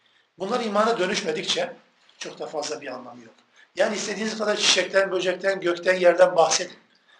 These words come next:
Kainattan, Allah'ın kudretinden istediğiniz kadar bahsedin. Sonuç eğer, "Hadi bu Allah'a kulluk yapın." denmiyorsa bunun çok fazla bir anlamı yok. Bilinecek, evet, kavranacak, evet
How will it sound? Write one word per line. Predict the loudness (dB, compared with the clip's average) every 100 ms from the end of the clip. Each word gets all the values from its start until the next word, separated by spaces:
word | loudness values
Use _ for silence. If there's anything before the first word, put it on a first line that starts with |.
| _ 6
Kainattan, | 8 8 6 6 6
Allah'ın | 6 6 4
kudretinden | -2 -2 -2 -2
istediğiniz | -4 -4 -4 -4
kadar | 2 4 4
bahsedin. | 4 2 -2 -10 -14 -20 _ -20 _ _ _
Sonuç | -6 0 0 2
eğer, | 6 6 6 0 -14 _
"Hadi | -2 0 0 -2
bu | 4
Allah'a | 4 6 6 6
kulluk | 2 -6 0
yapın." | 0 0 -8 -14 -10
denmiyorsa | -2 0 2 0 4 6 4 2 -12 _ _ _ _ _ -12
bunun | -8
çok | -6
fazla | -6 -8 -8
bir | -8
anlamı | -10 -12 -16
yok. | -20 _ _ _ _ _ _ _
Bilinecek, | -8 -8 -6 -4 0 0 -2 -12 _ _ -2
evet, | 0 0 -2 -16 _ _
kavranacak, | 4 4 6 4 2 2 2 4
evet | 6 4